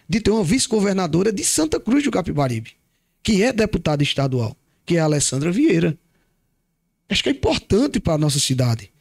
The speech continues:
é importante para o nosso polo a gente ter essa representatividade, seja ela a nível federal, se os candidatos tiverem condições de ser eleito, se não estão fazendo a eleição de vinte e dois como trampolim pra vinte e quatro,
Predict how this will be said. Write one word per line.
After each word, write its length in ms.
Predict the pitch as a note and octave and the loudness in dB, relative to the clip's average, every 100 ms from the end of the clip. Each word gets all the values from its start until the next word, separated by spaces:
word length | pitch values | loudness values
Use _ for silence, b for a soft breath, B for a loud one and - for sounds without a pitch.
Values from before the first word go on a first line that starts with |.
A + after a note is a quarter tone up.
| b b - | b b -4
é 80 | |
importante 720 | A#3+ A#3 C4 F3+ - B3+ D4+ G3 | -2 0 0 0 2 2 2 0
para 200 | E3 D#3 | 0 0
o 60 | |
nosso 240 | D3 C#3 B2 | 0 0 -2
polo 400 | - C3 C3 B B B | 0 0 0 B B B
a 120 | C#3+ | -2
gente 200 | D3+ D#3 | 0 -2
ter 160 | - C3+ | -2 0
essa 200 | C#3 C3 | 0 0
representatividade, 1040 | C3 D3 D3 C#3+ C#3+ C#3+ D3 D3+ C3 A2+ b b b | 0 0 -2 0 0 0 0 0 0 -2 b b b
seja 400 | - A3 A3+ F#3+ | -2 4 4 4
ela 220 | D#3+ D#3 | 2 2
a 40 | D3+ | 2
nível 380 | C3+ A#2+ A2+ b b | 2 4 2 b b
federal, 760 | - - G#3 G#3 F#3+ D3+ C#3+ | -6 0 0 2 2 2 0
se 600 | - - - C#4+ B3+ A#2 B B B | 0 -2 0 2 2 0 B B B
os 180 | F3 - | -4 -2
candidatos 560 | F#3+ G3 D#3 D#3 - | -2 0 0 0 -2
tiverem 380 | - D3+ D#3 D#3 | -2 0 0 -2
condições 840 | - A#3+ G#3+ G3 - C#3 B2+ - - b b b - | -2 0 0 0 0 0 0 -4 -12 b b b -4
de 100 | A3+ | -2
ser 160 | - F3+ | 0 2
eleito, 460 | C#3+ C3 E3+ - _ _ _ _ _ _ _ _ | 4 2 0 -6 _ _ _ _ _ _ _ _
se 160 | - E3+ | -4 0
não 140 | E3 | 2
estão 260 | F#3 - F3 | 2 0 -2
fazendo 400 | D3+ D#3 C#3+ D3+ | 0 0 2 2
a 40 | |
eleição 320 | D3 D3+ - D3 | 2 2 0 0
de 80 | |
vinte 160 | C3+ D#3+ | 0 0
e 60 | C#3+ | 0
dois 180 | D3+ | 0
como 220 | - D#3 D3+ | 0 -2 0
trampolim 580 | F3+ E3 D#3 C#3+ C3+ - b b - | -2 0 0 2 0 -4 b b -8
pra 160 | C#3+ | -4
vinte 220 | C3+ C#3+ D3+ | 0 0 -2
e 40 | |
quatro, 380 | - D#3 F#3 | -2 -2 -2